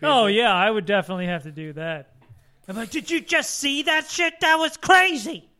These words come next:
Speaker 2: How did he do that?"
Speaker 1: Look.
Speaker 2: That's what I would do.
Speaker 1: Dude, you got, you got blood all over you.
Speaker 2: Yeah.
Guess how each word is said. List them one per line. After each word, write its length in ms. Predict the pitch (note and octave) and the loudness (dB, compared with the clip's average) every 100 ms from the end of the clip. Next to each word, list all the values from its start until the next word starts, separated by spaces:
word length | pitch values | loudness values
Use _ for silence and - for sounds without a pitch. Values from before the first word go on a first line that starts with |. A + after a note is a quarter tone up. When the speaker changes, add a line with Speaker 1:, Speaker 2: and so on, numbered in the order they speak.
| _ _ _ _ | _ _ _ _
Speaker 2:
How 160 | D4 D#4+ | 0 2
did 140 | E4 | 2
he 100 | D4 | -4
do 400 | G3+ F4+ F#4+ G4 G4 | -2 0 4 2 2
that?" 260 | A#3+ D#3 - _ - | -2 -4 -10 _ -8
Speaker 1:
Look. 200 | B3 B3+ _ _ _ _ _ _ _ _ - | -8 -8 _ _ _ _ _ _ _ _ -14
Speaker 2:
That's 180 | G3 F3+ | -12 -8
what 80 | |
I 140 | F3+ G3 | -4 -4
would 160 | D3+ | -8
do. 280 | B2+ A#2+ B2 - _ _ | -16 -20 -20 -20 _ _
Speaker 1:
Dude, 180 | A3 G3 | -12 -12
you 60 | F#3 | -10
got, 180 | G3 _ _ _ _ _ _ | -12 _ _ _ _ _ _
you 80 | F3 | -14
got 240 | F#3 F3 E3+ | -12 -10 -4
blood 260 | G3+ G#3 | 0 2
all 220 | F#3+ F#3+ | 2 0
over 280 | G3 G#3+ F#3 | -2 -4 -6
you. 180 | D3 G3 | -6 -2
Speaker 2:
Yeah. 100 | G#3+ | -2